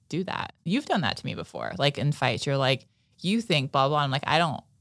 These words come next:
I've, I've, those words have never came out of my mouth. I actually do not think that," you know?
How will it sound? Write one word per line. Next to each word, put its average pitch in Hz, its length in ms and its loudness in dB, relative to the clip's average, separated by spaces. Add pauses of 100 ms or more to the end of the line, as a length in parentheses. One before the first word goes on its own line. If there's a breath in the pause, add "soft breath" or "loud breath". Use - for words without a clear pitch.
(120)
I've, 139 300 0 (180)
I've, 135 220 -2
those 127 220 -6
words 135 180 -2
have 131 80 -12
never 131 140 -6
came 139 180 -4
out 127 60 -4
of - 60 -6
my - 80 -6
mouth. 247 420 -2 (260)
I 147 120 2
actually 143 320 0
do 156 180 0
not 294 220 2
think 269 220 -2
that," 254 320 2 (420)
you 196 120 0
know? 180 300 2